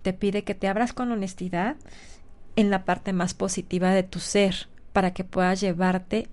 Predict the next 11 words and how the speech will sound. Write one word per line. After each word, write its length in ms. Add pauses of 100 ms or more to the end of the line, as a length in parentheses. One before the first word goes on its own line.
(140)
la 140
parte 280
más 160
positiva 540
también. 380 (560)
Porque 260
una 220
vez 260
que 100
tú 240
dejas 600